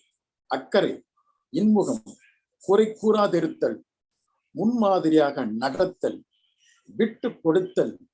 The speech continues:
தெளிவாக பேசுதல், பிறர் மனம் புண்படுத்தாதிருத்தல், பாராட்டு, ஆறுதல், இன்சொல் கூறுதல் போன்ற குணங்களை நாம் ஒவ்வொருவரும் வளர்த்து கொண்டால்தான்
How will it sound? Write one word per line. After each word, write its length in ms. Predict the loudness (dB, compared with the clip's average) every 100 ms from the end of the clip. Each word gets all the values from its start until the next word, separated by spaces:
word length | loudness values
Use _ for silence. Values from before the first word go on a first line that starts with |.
| _ _ _ _ _ _ _
தெளிவாக 600 | -2 0 2 2 2 0 -2 -2
பேசுதல், 500 | 4 4 2 -4 -6 -10 _ _ _ _ _ _ _ _ _ -2
பிறர் 280 | 2 2
மனம் 300 | 2 -2 -2 -8
புண்படுத்தாதிருத்தல், 1120 | -10 -4 0 0 4 4 4 2 0 -4 -6 -14 _ _ _ _ _ _ _ _ -20 -20 _ _ _ _ _ _ 0
பாராட்டு, 540 | 2 4 2 0 -10 -12 _ _ _ _ _ -4
ஆறுதல், 520 | 0 2 0 -2 -10 _ _ _ _ _ -4
இன்சொல் 500 | 0 0 2 0 0 -2
கூறுதல் 440 | 0 0 -2 -8 -14 _ _ _
போன்ற 200 | -4 0 -2
குணங்களை 480 | -2 -2 0 0 0 -2 -4 _ -10
நாம் 260 | -4 -4 -4
ஒவ்வொருவரும் 680 | -4 -2 -2 0 0 0 -2
வளர்த்து 280 | -2 -2 -8
கொண்டால்தான் 640 | -8 -4 -2 -2 -6 -6